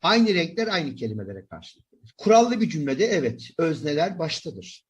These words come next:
Türkçe'de yüklem sondadır ama İngilizce'de kurallı bir cümlede hemen özneden sonra yüklem gelir. Ve bakın, Türkçe'de birleşik yazılan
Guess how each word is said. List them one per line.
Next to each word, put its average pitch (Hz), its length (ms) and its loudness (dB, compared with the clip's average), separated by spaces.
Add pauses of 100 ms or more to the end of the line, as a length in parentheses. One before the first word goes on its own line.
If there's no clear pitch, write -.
Türkçe'de 127 640 0
yüklem 117 480 -2
sondadır 151 680 -2
ama 104 240 -8
İngilizce'de 110 680 -6
kurallı 127 440 -2
bir 110 40 -10
cümlede 92 320 -12
hemen 143 400 -2
özneden 113 480 -4
sonra 117 400 -10
yüklem 110 640 -2
gelir. - 480 -16 (760)
Ve 147 120 6
bakın, 170 560 0 (320)
Türkçe'de 170 500 -4 (320)
birleşik 151 640 0
yazılan 107 520 -8